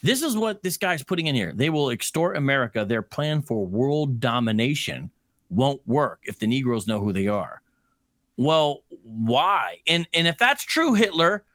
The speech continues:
then if you're worried about world domination, this, this Hitler, who's got a secret document in an undisclosed location, why don't, why didn't Hitler make his whole life's goal then to wake up,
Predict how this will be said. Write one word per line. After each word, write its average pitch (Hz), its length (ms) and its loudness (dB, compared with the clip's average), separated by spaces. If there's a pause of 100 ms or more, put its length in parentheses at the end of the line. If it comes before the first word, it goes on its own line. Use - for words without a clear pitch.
(320)
then 180 160 2
if 147 120 -6
you're 190 100 0
worried 240 300 0
about 185 340 2
world 180 200 0
domination, 156 760 0 (360)
this, 139 320 -2 (440)
this 135 380 0
Hitler, 123 480 -2
who's 117 380 -4 (100)
got 117 160 -2
a 113 40 -10
secret 101 300 -8
document 117 520 -2 (180)
in 120 100 0
an 113 120 -2
undisclosed 113 500 -2
location, 117 360 -2 (300)
why 123 220 2
don't, 196 220 0 (400)
why 139 180 2
didn't 208 160 -2
Hitler 185 280 0
make 160 200 -4
his 120 200 -4
whole 139 280 0
life's 127 280 -2
goal 135 280 0
then 113 180 0
to 113 120 -2
wake 117 280 -4
up, 123 260 -2